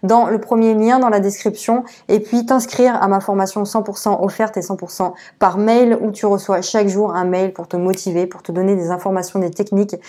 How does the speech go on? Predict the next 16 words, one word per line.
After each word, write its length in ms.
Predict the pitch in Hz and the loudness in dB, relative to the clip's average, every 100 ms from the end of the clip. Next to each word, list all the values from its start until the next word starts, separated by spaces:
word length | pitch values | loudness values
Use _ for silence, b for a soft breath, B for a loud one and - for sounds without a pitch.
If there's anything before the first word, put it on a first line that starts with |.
| B B - | B B 2
et 280 | 208 226 | 6 6
tout 120 | 226 220 | 4 0
un 120 | 208 | 0
tas 120 | 220 | 2
de 80 | 202 | 0
soutien 600 | 180 - 233 233 208 208 B B B - | -2 -2 -2 0 -2 -2 B B B -2
pour 400 | 247 254 214 - - | 4 4 4 -4 -4
te 80 | - | 0
réaliser, 480 | 208 208 190 185 202 | 4 4 2 2 0
pour 220 | 208 185 | 0 -6
grandir 340 | 170 196 196 | 0 0 0
chaque 220 | 185 185 165 | -2 -4 -2
jour 240 | 175 190 | -2 -2
et 100 | 180 | -4
pour 300 | 180 185 185 B B - | -4 -2 -2 B B -2
construire 500 | 226 214 - 208 | -2 0 0 0